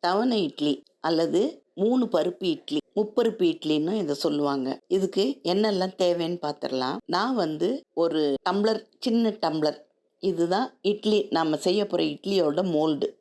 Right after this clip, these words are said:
அந்த மோல்டையே நான் மெஷரிங் கப்பா யூஸ் பண்ணியிருக்கேன். உங்களுக்கு எந்த அளவுக்கு வேணுமோ அந்த அளவுக்கு மெஷரிங் கப்பு, வீட்ல இருக்கிற டம்ளரோ கப்போ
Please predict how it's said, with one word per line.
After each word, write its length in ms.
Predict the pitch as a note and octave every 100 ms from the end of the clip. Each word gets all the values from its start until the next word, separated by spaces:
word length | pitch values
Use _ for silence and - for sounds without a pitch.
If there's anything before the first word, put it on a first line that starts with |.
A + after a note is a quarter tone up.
| _
அந்த 280 | - A3 A#3
மோல்டையே 540 | A3+ G3 G3 F#3 F3+ A3+
நான் 220 | G#3+ E3+
மெஷரிங் 420 | D3+ F#3+ F#3+ F3+
கப்பா 300 | D3 - D#3+
யூஸ் 260 | F#3+ E3+ -
பண்ணியிருக்கேன். 480 | D3+ D3 C3+ C3 C3 - -
உங்களுக்கு 460 | G3 B3 C4 F#3
எந்த 300 | F3 G3+ A#3+
அளவுக்கு 440 | G#3+ F3+ G3 G3 E3
வேணுமோ 600 | D#3 D3+ C#3 C#3+ A#3 - _
அந்த 380 | F3 A3+ B3 A3+
அளவுக்கு 680 | F3 F3 E3+ - A3+ D#4 -
மெஷரிங் 520 | F#3 G3 G#3 G3+ F3
கப்பு, 340 | D#3+ D3+ - - _
வீட்ல 360 | F#3+ G#3 F3
இருக்கிற 320 | D3 C#3+ D3 D3
டம்ளரோ 680 | - D#3 D#3+ D#3 D3 D3+ -
கப்போ 460 | E3+ - - D#3